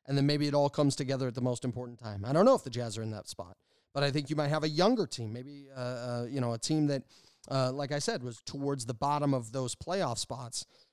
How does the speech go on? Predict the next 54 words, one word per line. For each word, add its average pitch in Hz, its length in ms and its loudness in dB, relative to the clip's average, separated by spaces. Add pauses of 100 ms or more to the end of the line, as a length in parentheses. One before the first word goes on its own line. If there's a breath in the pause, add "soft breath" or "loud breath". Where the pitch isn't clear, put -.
(160 soft breath)
that 127 200 -6
starts 135 380 0
to - 120 -4
really 143 680 0
hit 123 200 -2
a 117 60 -6
different, 117 460 -8
uh, 107 280 -8
uh, 113 140 -8
level 110 340 -6
of 110 80 -10
play. 175 200 -10 (560)
Um, 110 340 -4
that 147 180 0
was 143 140 -2
a 135 60 -2
bit 151 160 2
of 139 100 -4
the 127 80 -4
nineteen 143 400 0
ninety-nine 131 540 0
Spurs. 156 560 -6
They 123 160 -8
found 135 280 -2
it 120 220 -6
earlier 143 560 0
than 123 160 -2
the 127 160 -6
eighty 127 220 -6
percent 123 360 -8
mark 117 220 -8
of 123 60 -8
the 113 80 -6
regular 110 320 -8
season, 123 320 -6
but, 156 180 -6 (340 soft breath)
uh, 135 240 0 (300)
is 143 360 -12
there 135 220 -2
a 175 60 -4
team 156 540 -2 (380)
like 123 280 -6
the 160 80 -2
Memphis 151 360 0
Grizzlies 156 460 -4
that 131 180 -18
start 127 280 -4
to 127 80 -8
show 123 240 -4
something 120 360 -4
like 113 200 -8
that 110 180 -16
that 113 140 -20
people, 127 340 -20